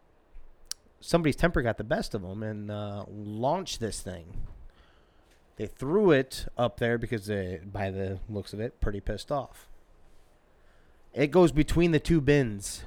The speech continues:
One of the dumbest things that could possibly happen. Goes between two bins that, where there's a gap. Goes to the other side. Hits, hits the mezzanine. Bounces, flips over the side of the mezzanine down where the guy is standing down below on,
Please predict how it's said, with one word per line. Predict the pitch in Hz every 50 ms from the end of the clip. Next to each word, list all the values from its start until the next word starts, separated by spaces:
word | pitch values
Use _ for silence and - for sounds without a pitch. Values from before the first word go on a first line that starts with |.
| -
One | - 127 139
of | 139 123
the | 120
dumbest | 120 120 135 135 139 143 135 -
things | - 139 135 127 107
that | 123 117
could | - 113
possibly | - - 120 123 120 - 131 131 131
happen. | 120 127 117 110 - 110 127 131 - -
Goes | - 135 131 127 -
between | 123 117 - - 147 151 151
two | - - 151 147
bins | 139 135 139 127 120 120 127 123 -
that, | - 110 95
where | 110 110 117 117
there's | 113 123 123 113
a | 117
gap. | 107 120 123 117 113 110 - - - - - - - - _ -
Goes | - 127 117 110
to | - 107
the | 107 110 101
other | 104 147 156 165
side. | 139 - 135 120 110 107 110 113 - - - - - - - - - _ _ - - - - - - - - -
Hits, | - - - 165 185 175 - - - - - - - - -
hits | - 143 151 151 - -
the | 139 147 143 139 135
mezzanine. | 135 139 151 147 135 123 123 117 113 110 110 117 127 - - - - - _ _ _ _
Bounces, | - - 131 135 143 147 - - 156 147 135
flips | - - - 156 156 - -
over | 151 151 147 135 139 135
the | 127 117 -
side | - - 143 139 143 135 127 120
of | 120 113
the | 113
mezzanine | 110 113 113 107 101 113 113 113 110 107 107
down | 104 120 120 117 107 101 101 101 101
where | 113 123 123 120 117
the | 104 117
guy | 107 - - 131 135 139 139 139 139 131
is | 113 123 117 110
standing | - - - - - 143 139 135 127 120 113 113 110 110 113 107
down | 101 120 113 117 117 113
below | 110 117 117 123 123 120 117 110 110 107
on, | 107 117 117 113 104 104